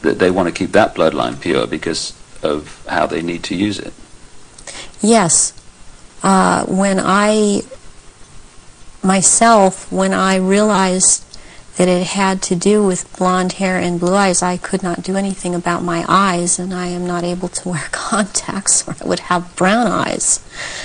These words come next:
Speaker 2: But what I, one thing I did do was cut my hair off, because that was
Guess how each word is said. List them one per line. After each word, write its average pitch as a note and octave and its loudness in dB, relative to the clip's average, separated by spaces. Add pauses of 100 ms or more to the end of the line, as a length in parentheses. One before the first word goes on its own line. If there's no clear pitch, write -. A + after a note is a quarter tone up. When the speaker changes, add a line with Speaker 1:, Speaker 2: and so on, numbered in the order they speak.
(260)
Speaker 2:
But F3+ 2
what F#3 2
I, F3+ 0
one F#3+ 2
thing F#3+ -2
I F3 -2
did G3+ 0
do F3+ -2
was F3+ -2
cut - -4
my F3 -6
hair G#3+ 0
off, F3+ 0
because F3+ -4
that F3+ 0
was F3+ -2